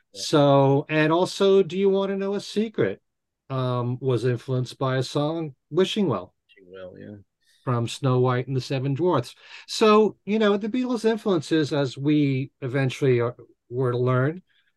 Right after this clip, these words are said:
Speaker 2: can go all over the place. And a lot of it could easily be from pre-rock and roll.
Speaker 1: Oh, yeah.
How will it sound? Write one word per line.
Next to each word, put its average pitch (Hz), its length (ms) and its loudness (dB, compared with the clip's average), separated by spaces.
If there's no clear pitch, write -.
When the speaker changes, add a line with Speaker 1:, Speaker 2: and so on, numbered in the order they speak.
Speaker 2:
can 170 120 -8
go 185 180 4
all 196 200 4
over 220 220 2
the - 100 -4
place. - 540 -14
And 135 120 -2
a 139 40 0
lot 170 300 0
of 214 120 -2
it 185 240 4
could 156 260 2
easily 160 540 0
be 135 320 -2
from 120 240 -6
pre-rock 117 580 -4
and 104 140 -10
roll. 104 280 -16
Speaker 1:
Oh, 139 60 -14
yeah. 85 200 -10